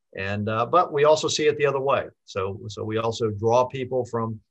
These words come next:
those same communities back to fly out of G S P when it may be more convenient or cheaper to fly out of G S P than, than those other three. I, I would say on occasion, uh, although this has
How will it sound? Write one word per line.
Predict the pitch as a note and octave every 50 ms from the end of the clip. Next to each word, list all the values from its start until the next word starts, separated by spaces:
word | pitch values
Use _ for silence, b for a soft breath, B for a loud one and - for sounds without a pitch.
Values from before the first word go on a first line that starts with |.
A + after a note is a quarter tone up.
| _ _ _
those | G#2+ A#2 A2+ G#2 -
same | - C3 C3+ C#3 B2
communities | G#2 A#2+ A#2 A#2 A#2+ A#2 A2+ A2+ A2+ A2+ G#2+ G2+
back | G2 A2+ A2 A2+ A2+
to | G#2
fly | - - A2+ A#2 A2+ A2
out | A2 G#2+
of | G#2 G2
G | G#2 A2 A2+
S | G#2+ G#2 -
P | - - A2+ A2+ A#2 A2+ A2 - _ _ _ _
when | - G#2 G#2
it | A2 A2+
may | A2 A2+ A2+ A2+
be | G#2+ A2 G#2+
more | G2+ A2+ A2+ A2+ G#2
convenient | - - G#2 G2+ G2+ A2 A2+ A2+ A2 G#2+ G#2+ G#2+
or | G2+ F#2+
cheaper | F#2+ - A2 G#2+ -
to | G2 G#2 G2 -
fly | - G2+ G2+ G2+ G2+
out | G2
of | F#2+ F2+
G | - G2 G2+ G2+
S | F#2+ F#2 -
P | - G#2 G#2 G2+ G2
than, | F2+ F#2 F2+ F#2 F#2+ _ _ _ _ _
than | G#2 G2
those | G2 G2 G2 F#2
other | G2 F#2+ F#2 F2+ F2+ - _
three. | A#2 A#2 A#2 A#2 A#2 A#2 A#2+ _ _ _ _ _ _ _ _ -
I, | G#2
I | A2+ A#2 A#2+ C3+
would | C3+ C3+ -
say | - C3+ B2+
on | A#2+ A#2
occasion, | A2 A2+ - C#3+ C#3 C3+ C3 A2+ B2+ B2+ B2+ B2 A2+ -
uh, | - G2+ G2+ G2 G2 -
although | G#2+ G#2+ G#2+ A#2 A2+
this | G#2 G2+ G#2
has | G#2+ G2+ F#2+ G2